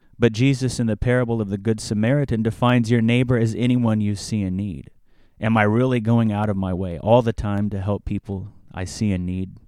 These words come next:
Do I ever avoid or ignore them? How do I know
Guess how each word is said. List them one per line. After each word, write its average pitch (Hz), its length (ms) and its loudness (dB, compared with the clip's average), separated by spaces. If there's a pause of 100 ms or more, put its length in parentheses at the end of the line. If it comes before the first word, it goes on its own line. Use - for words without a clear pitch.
(240)
Do 110 100 4
I 110 140 6
ever 120 320 2
avoid 110 600 -2
or 95 200 -2
ignore 95 360 -4
them? 110 300 -6 (380)
How 131 200 2
do 135 120 4
I 117 160 2
know 117 420 2